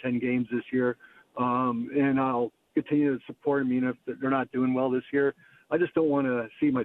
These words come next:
team leave. And do you think we have a good chance for that ballpark? Do you think it might work, or, or are we in trouble as, as a Bay Area fan?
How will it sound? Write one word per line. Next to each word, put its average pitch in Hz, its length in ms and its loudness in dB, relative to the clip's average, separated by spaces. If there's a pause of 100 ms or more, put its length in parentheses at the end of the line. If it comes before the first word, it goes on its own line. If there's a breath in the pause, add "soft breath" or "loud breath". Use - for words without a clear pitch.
(100)
team 123 200 0
leave. 123 280 2
And 107 160 -6 (440 soft breath)
do 143 80 2
you 151 160 4
think 175 240 0
we 151 160 2
have 151 160 2
a 139 60 -6
good 151 160 0
chance 151 300 -2
for 147 80 0
that 135 160 -2
ballpark? - 420 -2
Do 131 80 -6
you 127 40 -6
think 143 180 -4
it 135 80 0
might 127 260 -2
work, 147 340 0
or, 110 240 0 (420 soft breath)
or 135 300 0
are 131 60 0
we 131 200 2
in 113 80 -4
trouble 110 400 -2
as, - 380 -12
as 117 160 -4
a 113 120 2 (320)
Bay 127 140 0
Area 113 360 0
fan? 113 320 -4